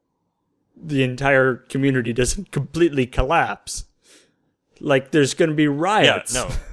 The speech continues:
Speaker 2: no.
Speaker 1: <laughs>
Speaker 2: Instantaneously, everything will fall apart right away.
Speaker 1: Yeah. Like, if they had, if people had kind of gotten the chance to get used to it, it might be a little different. But, you know, the,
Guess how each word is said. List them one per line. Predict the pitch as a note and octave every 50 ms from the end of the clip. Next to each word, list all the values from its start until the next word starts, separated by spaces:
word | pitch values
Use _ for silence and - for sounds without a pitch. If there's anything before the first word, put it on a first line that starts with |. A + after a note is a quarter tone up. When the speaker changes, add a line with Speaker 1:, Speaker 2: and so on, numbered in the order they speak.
| -
Speaker 2:
no. | - C#3 D3+
Speaker 1:
<laughs> | C#3+
Speaker 2:
Instantaneously, | D#3+ F3+ C#4+ D#4 C#4+ D#3 - - D3+ C#3+ D3 C#3+ C3 B2+ - B2 A2+ A2+
everything | A2+ A2+ A#2 - A#2+ A2
will | G#2+ G2+
fall | - - A2+ G#2 G2+
apart | F#2+ - - A2+ F#2 E2+ - _ _ _ _ -
right | G#2 A2 G#2+
away. | G2 F#2+ F#2 E2 D2+ - _ _ _ _ _ _ _ _ _
Speaker 1:
Yeah. | - F#3+ F#3 D#3+ B2+ A2+ G#2+ - - _ _ _ _ _ _ _ _
Like, | - D#3 D3+ C#3+ C3 - - C3+ C3+ - _ _ _ _ _ _ _ _ _ _ _ _ _ -
if | E3+ E3 - - _
they | F3+ E3 D#3+ D#3+ D#3 D3+ D3+ C#3+ C#3 C3 - - -
had, | C#3 C#3+ C#3+ C3+ C3 -
if | D3+ - -
people | G3 E3+ - D3 C3+
had | B2 -
kind | D#3 C#3+ C3+
of | B2 A2 -
gotten | D3 C#3+ C#3+ B2+ A#2+ A#2
the | A2
chance | - - C#3+ C3+ A#2+ -
to | -
get | B2 B2+ A2+ A2+
used | A#2+ D#3 F3 - - -
to | A#2+ A2+
it, | G#2
it | A#2
might | A2+ A#2+ A#2+ -
be | C3
a | A#2
little | A2+ A2+ A2+ A2+ A2
different. | G#2+ A#2 A2+ - B2 G#2 G#2 - _ _ _
But, | C3+ A#2+ A2 - - _ _ _ _ _ _ _ _ _ _ _ _ _ _
you | D3+
know, | C#3 C3 A#2 A2 - - _ _ _ _ _ _ _ - - - - -
the, | - D3+ C3+ C#3+ C#3+ C#3 C3+ C3 B2+ B2 B2+ -